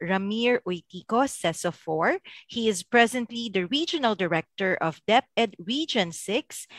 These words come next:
and a recipient of the twenty twelve Gawad Career Executive Service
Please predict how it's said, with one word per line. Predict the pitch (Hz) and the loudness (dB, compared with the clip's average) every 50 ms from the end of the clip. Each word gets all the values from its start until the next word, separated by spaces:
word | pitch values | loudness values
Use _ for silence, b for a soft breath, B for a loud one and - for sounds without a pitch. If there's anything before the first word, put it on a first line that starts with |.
| B B B B - | B B B B 4
and | - 320 359 349 - - | 4 4 4 4 2 0
a | 233 220 202 | 0 0 0
recipient | 208 190 - - 262 254 240 - - 247 247 247 240 - - | 0 -2 -2 -6 -8 -8 -8 -2 0 2 2 2 0 0 0
of | 190 165 | 0 0
the | - 180 | 0 -4
twenty | - - - 285 285 311 320 294 | -4 -2 0 0 2 2 -2 -6
twelve | - - - 233 226 233 233 196 - _ _ | -2 4 8 8 10 8 8 4 0 _ _
Gawad | - 214 214 226 214 240 - 196 - - | 2 4 4 4 4 4 2 2 0 -2
Career | 214 196 196 196 202 208 202 - | -2 -2 -2 -2 -2 -2 -2 -2
Executive | 170 156 147 - 214 214 - - - - 202 190 170 | -4 -8 -6 -4 -4 -4 -2 -2 -2 -2 -2 -4 -4
Service | - - - 190 180 170 165 185 180 - | -4 -2 0 0 0 0 0 -2 -4 -4